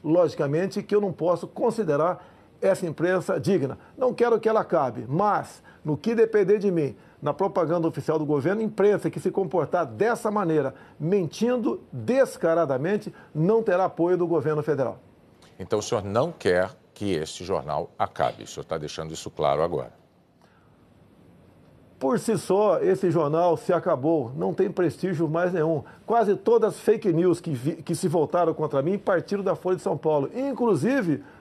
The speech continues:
Speaker 1: a última matéria, onde eu teria contratado, né, empresas fora do Brasil, via empresários aqui pra espalhar mentiras sobre o P T. Uma grande mentira, mais um fake news do jornal Folha de São Paulo, lamentavelmente.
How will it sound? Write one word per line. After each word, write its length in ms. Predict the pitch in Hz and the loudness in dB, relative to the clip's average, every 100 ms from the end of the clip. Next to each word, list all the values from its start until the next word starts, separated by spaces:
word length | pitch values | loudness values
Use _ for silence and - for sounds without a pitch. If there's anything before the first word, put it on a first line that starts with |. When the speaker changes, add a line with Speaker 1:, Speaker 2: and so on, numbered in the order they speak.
| - - | -20 -4
Speaker 1:
a 120 | 147 | 0
última 460 | 160 247 - 175 151 | 2 2 0 -2 0
matéria, 520 | 135 - 147 190 208 | -2 0 2 2 2
onde 300 | 202 240 214 | 4 4 2
eu 80 | 214 | -2
teria 560 | - 247 233 285 233 | 0 0 2 4 2
contratado, 840 | - 180 175 165 113 147 180 165 135 | 2 -2 0 0 0 0 0 0 -2
né, 240 | 170 156 - - - | -2 -2 -6 -16 -8
empresas 580 | 185 - 190 175 151 | -6 0 2 2 0
fora 340 | - 147 156 139 | -2 -2 0 0
do 160 | 131 | -2
Brasil, 420 | 151 208 160 220 226 | 0 0 0 -2 -2
via 280 | 151 208 220 | -2 -2 0
empresários 580 | 220 220 165 170 180 | 0 2 2 0 2
aqui 240 | 165 151 202 | -2 -2 -6
pra 220 | 208 185 - | -4 -6 -8
espalhar 500 | - 226 - 170 185 | -4 -4 0 2 2
mentiras 520 | 175 156 - 180 175 - | 2 -2 0 2 2 0
sobre 260 | 170 165 | 0 0
o 40 | 170 | 0
P 140 | 160 | 0
T. 240 | - 127 - - - - - - - | 0 -6 -6 -20 -20 -20 -20 -20 -8
Uma 160 | 160 143 | -6 -4
grande 360 | 117 233 240 196 | 2 4 4 2
mentira, 460 | 170 - 196 202 | 0 0 0 0
mais 320 | 139 175 220 | 0 0 2
um 100 | 185 | 0
fake 280 | 160 180 170 | 0 0 2
news 180 | 151 190 | 2 2
do 60 | 170 | 2
jornal 300 | 165 175 160 | 0 0 0
Folha 200 | 180 180 | 0 0
de 60 | |
São 120 | 156 | 0
Paulo, 360 | 135 175 180 165 - - | 0 2 2 0 -10 -8
lamentavelmente. 840 | 143 180 175 156 165 147 117 - | 0 2 2 0 0 0 -6 -12